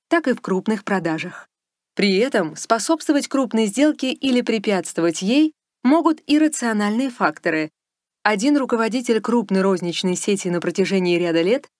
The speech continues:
отказывался от переговоров с одним из поставщиков, поскольку когда-то торговый представитель этого поставщика случайно припарковался на парковочном месте руководителя.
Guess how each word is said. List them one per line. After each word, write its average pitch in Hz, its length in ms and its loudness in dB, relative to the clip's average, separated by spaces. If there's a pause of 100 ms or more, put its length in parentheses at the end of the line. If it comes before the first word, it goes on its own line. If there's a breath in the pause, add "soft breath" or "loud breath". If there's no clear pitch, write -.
(120)
отказывался 285 680 0
от 247 100 -6
переговоров 214 560 2
с - 100 -8
одним 220 300 -2
из 247 260 -6
поставщиков, 254 800 -2 (320)
поскольку 226 560 -2
когда-то 233 460 -2
торговый 233 420 -2
представитель 214 760 -4
этого 202 320 -4
поставщика 202 640 -4
случайно 254 520 -2
припарковался 208 680 -4
на 220 100 -2
парковочном 175 600 -2
месте 208 300 -2
руководителя. 165 720 -2